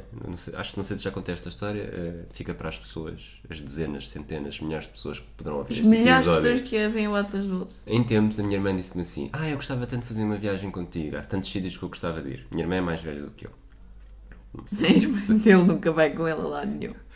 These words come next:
Speaker 1: E
Speaker 2: Ele precisou de me arranjar a mim. <laughs>
Speaker 1: E ela disse: "Ah, há tantos sítios que eu gostava de ir." Eu: "Tá bem, esses sítios todos que tu quer-", não eram necessariamente sítios,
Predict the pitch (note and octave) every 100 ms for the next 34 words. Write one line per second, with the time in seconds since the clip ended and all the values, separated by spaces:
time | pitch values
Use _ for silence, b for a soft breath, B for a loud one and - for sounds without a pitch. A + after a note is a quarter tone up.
0 | b b b b - - F#2+ G3+ - -
1 | - - G#3+ F3 E3+ F3+ D#3+ - D#3 D3
2 | D3 D#3+ G#3+ - - - - - - B
3 | B B B B B G2+ A2 A2 G#2+ G2
4 | - F3 D#3+ - D3+ - C#3 C3+ B2+ -
5 | A2+ G#2 D2+ - - - E2 D#2 - -
6 | F2 - A#2 A2+ A2 G2+ E2 - - -
7 | - - F2 - G1+ - - D#2 D2 D#2+
8 | - E2+ F2+ F2 - - F2+ - F#2+ F#2
9 | F#2 F2 -